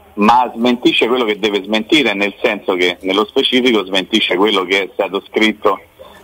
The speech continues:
secondo me in maniera non correttissima, quando è stata riportata la, la traduzione del sito di Bloomberg. Però poi dopo,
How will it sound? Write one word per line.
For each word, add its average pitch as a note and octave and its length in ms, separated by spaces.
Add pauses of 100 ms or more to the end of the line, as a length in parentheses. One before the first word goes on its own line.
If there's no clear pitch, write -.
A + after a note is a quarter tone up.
(160)
secondo A2 280
me C3 80
in A#2+ 60
maniera A2+ 380
non A#2+ 380
correttissima, G#2 1120 (640)
quando G2+ 280
è - 40
stata G2+ 220
riportata F#2 580
la, F2 260
la F2 140
traduzione F2+ 560
del E2+ 160
sito F2+ 140
di E2+ 120
Bloomberg. D#2 640 (440)
Però - 260
poi C3 200
dopo, G#2 440